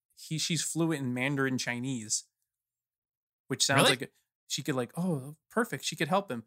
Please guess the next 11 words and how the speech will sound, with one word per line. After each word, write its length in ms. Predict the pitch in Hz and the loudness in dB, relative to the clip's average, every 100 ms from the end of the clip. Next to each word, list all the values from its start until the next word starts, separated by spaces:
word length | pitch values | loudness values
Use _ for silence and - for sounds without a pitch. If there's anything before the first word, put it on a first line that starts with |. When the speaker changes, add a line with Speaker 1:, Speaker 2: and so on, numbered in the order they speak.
| _ | _
Speaker 1:
but 120 | 147 | -6
he 120 | 185 | 0
speaks 280 | 180 - - | 0 0 -2
Cantonese. 720 | - 151 - 131 139 110 - - _ - - - - 214 - - - - | 0 -2 0 -2 -2 0 -2 -2 _ -12 -12 -6 -4 -2 -2 -2 -6 -2
<laughs> 80 | 220 - - - - 190 - 190 - _ _ - 240 220 208 - _ _ _ _ _ | -2 -2 -6 -4 -4 -6 -4 -4 -4 _ _ -8 -8 -8 -16 -20 _ _ _ _ _
So 220 | - 135 | -2 4
that's, 240 | 143 156 | 4 2
that's, 400 | 160 139 139 - - | -4 -2 2 0 0
that's 300 | 170 147 147 | -6 -6 -2
number 240 | 165 156 143 | 0 2 2
one. 400 | 135 123 117 | 4 2 2